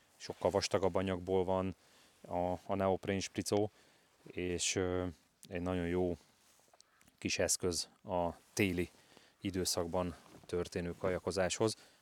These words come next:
Mindenképpen javaslom a beszerzését, hogyha esetleg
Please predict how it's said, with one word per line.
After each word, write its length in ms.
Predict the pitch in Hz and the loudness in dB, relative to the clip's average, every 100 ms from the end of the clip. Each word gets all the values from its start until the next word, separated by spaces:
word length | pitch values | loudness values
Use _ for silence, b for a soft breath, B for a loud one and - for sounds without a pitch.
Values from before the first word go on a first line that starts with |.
| - | -10
Mindenképpen 520 | 98 92 85 87 87 | -6 -4 -4 -6 -4
javaslom 420 | 90 90 82 87 | -2 -2 -2 -6
a 60 | 85 | -4
beszerzését, 840 | 85 - 87 85 87 82 - 85 | -2 0 0 0 -2 -2 -4 -4
hogyha 260 | - - 92 | -6 -4 -4
esetleg 460 | - 90 - 87 | -4 -4 -2 -4